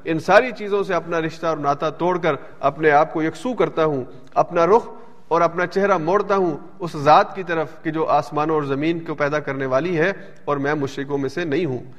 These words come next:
اب یہاں پہ حضرت ابراہیم علیہ السلام کے حوالے سے مفسرین نے یہ بات لکھی ہے کہ حضرت ابراہیم جب پیدا ہوئے تو نمرود کو ایک خواب آیا تھا، جس کی تعبیر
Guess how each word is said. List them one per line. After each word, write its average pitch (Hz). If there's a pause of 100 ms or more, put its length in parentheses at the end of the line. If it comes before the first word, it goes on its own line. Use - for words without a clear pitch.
(760)
اب 190
یہاں 185
پہ 208
حضرت 180
ابراہیم 165
علیہ 180
السلام 160
کے 160
حوالے 139
سے 135 (960)
مفسرین 156
نے 180
یہ 165
بات 151
لکھی 160
ہے 139 (1080)
کہ 160 (440)
حضرت 151
ابراہیم 151
جب 180
پیدا 170
ہوئے 180
تو 180
نمرود 156 (260)
کو 180
ایک 165
خواب 170
آیا 139
تھا، 139 (300)
جس 185
کی 190
تعبیر 165